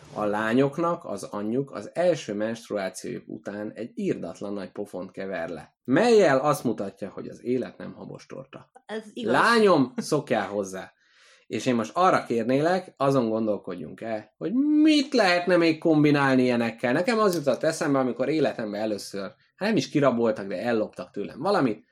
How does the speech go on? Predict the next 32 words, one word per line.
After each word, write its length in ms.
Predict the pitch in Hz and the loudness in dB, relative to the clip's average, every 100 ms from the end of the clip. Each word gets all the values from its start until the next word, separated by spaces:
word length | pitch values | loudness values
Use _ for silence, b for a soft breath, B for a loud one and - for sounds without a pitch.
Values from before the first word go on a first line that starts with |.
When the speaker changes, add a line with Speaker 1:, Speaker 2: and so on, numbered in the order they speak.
| b _ _ | b _ _
Speaker 1:
hazamennék, 720 | 143 175 170 139 110 98 _ _ _ _ | -4 0 2 2 0 -6 _ _ _ _
és 100 | _ - | _ -2
apám 500 | 135 135 113 95 87 | 0 0 -4 -4 -12
egy 180 | 90 90 | -16 -8
gyomor 320 | 110 117 92 | -6 -4 -6
szájverést 640 | - 104 92 92 90 90 98 | -8 -8 -8 -10 -14 -16 -16
adna. 320 | 95 87 - _ _ | -16 -18 -20 _ _
Azt 220 | - 127 - | -14 -12 -10
mondja, 180 | 87 | -12
hogy 100 | 80 - | -12 -4
fiam, 420 | 170 151 98 _ _ | -2 -2 -4 _ _
az 140 | - 104 | -14 -10
élet 240 | 107 92 | -8 -10
nem 140 | 104 | -12
habos 280 | 101 98 98 | -12 -12 -10
torta. 280 | - - 247 | -8 -6 0
Speaker 2:
Lesz 200 | 269 262 | 0 0
ez 120 | 226 | -4
még 160 | 202 185 | -4 -6
rosszabb 440 | 160 156 156 143 | -8 -8 -10 -8
is. 80 | 139 | -2
Speaker 1:
Lesz 300 | 285 269 - | 0 2 4
ez 160 | 180 147 | 4 4
még 160 | 147 | 6
így 140 | 131 113 | 4 2
se. 320 | - 107 - - | -2 -4 -6 -4
Speaker 2:
Így 100 | - | 6
van. 80 | |
Speaker 1:
Örüljél, 500 | 220 160 131 156 214 | 10 10 10 8 6
hogy 240 | 220 190 180 | 4 4 4
nem 160 | 160 113 | 4 4
kaptál 200 | 131 | 4